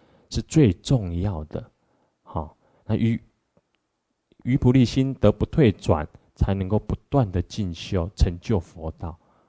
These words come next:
好，就是目标你确立了，而且你不会改变目标了。好，就是上求佛道、下化众生的这样的目标，那你就会往前走。如果退失了菩提心，那就会退转。好，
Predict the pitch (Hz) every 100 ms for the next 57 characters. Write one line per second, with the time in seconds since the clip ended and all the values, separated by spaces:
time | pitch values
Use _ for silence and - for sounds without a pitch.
0 | _ - 82 113 127 160 135 147 139 95
1 | - - 127 123 123 82 80 _ _ _
2 | 139 - 101 87 82 107 123 95 80 110
3 | 98 107 92 - 87 85 78 - _ _
4 | _ 90 - 98 95 120 95 92 90 92
5 | 92 92 - 98 92 95 92 85 - 135
6 | 123 113 104 101 92 92 _ - _ 90
7 | - 104 85 - 110 92 95 80 78 -
8 | 80 85 - - - _ _ _ _ _
9 | - 170 120 156 151 147 - 113 101 -
10 | 101 101 - _ _ 101 107 107 - 98
11 | - - - _ _ _ _ _ - 76